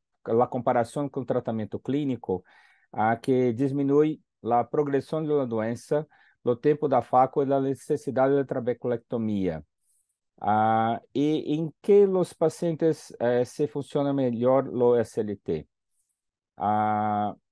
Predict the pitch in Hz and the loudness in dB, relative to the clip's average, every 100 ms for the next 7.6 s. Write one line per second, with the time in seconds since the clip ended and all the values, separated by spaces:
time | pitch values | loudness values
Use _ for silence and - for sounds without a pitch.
0 | _ _ - - 147 147 135 151 151 151 | _ _ -20 -2 0 0 0 0 4 4
1 | - 127 131 139 165 156 - _ 135 127 | 2 -2 0 2 4 2 0 _ -6 -6
2 | - 135 123 113 113 123 131 160 185 _ | -6 -6 -4 2 4 4 4 2 2 _
3 | _ _ _ _ _ - 120 127 143 139 | _ _ _ _ _ -2 0 2 4 2
4 | 143 143 127 165 160 160 139 139 139 - | 2 -2 -4 -6 -2 -2 0 -2 -4 -6
5 | - 120 117 123 135 131 135 127 131 - | -4 0 2 0 -4 -6 -4 -4 -6 -12
6 | - 110 110 104 117 113 113 110 98 82 | -8 -4 -2 0 -2 0 -2 -2 -4 -8
7 | - 131 156 - 180 | -4 -2 -2 -2 -6